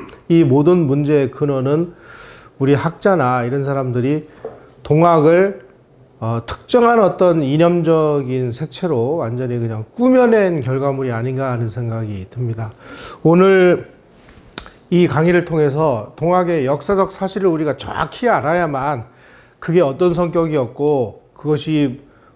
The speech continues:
무엇을 추구했는지를 우리가 정확하게 짚어낼 수 있을 텐데 이게 완전히 이제 가공의 세계를 만들다 보니까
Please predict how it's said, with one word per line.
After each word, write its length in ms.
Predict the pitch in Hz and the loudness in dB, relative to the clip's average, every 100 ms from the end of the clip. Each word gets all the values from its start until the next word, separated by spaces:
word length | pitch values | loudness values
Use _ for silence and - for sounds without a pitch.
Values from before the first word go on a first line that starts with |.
| - | -2
무엇을 440 | 131 170 175 185 | 2 4 4 2
추구했는지를 920 | - 185 190 175 175 156 139 139 135 | 0 -2 0 0 -2 -4 -4 -2 -2
우리가 300 | 131 123 117 | -2 -2 -4
정확하게 880 | - 123 151 147 - 139 139 127 117 | -4 -2 -2 -4 -8 -4 -2 -2 -4
짚어낼 400 | - 123 147 151 | -8 -6 -2 -2
수 140 | 123 | -2
있을 260 | 127 - 135 | -8 -6 -6
텐데 380 | 120 131 127 95 | -4 -4 -4 -4
이게 180 | 165 170 | -2 2
완전히 420 | 156 151 165 151 | 4 2 0 0
이제 140 | 127 - | -2 -4
가공의 480 | - 143 156 185 175 | -2 0 2 2 2
세계를 320 | 170 165 156 | 0 -2 -4
만들다 420 | 135 135 135 139 | -4 -4 -2 -2
보니까 540 | 127 123 120 185 208 | -2 -4 -2 -2 -2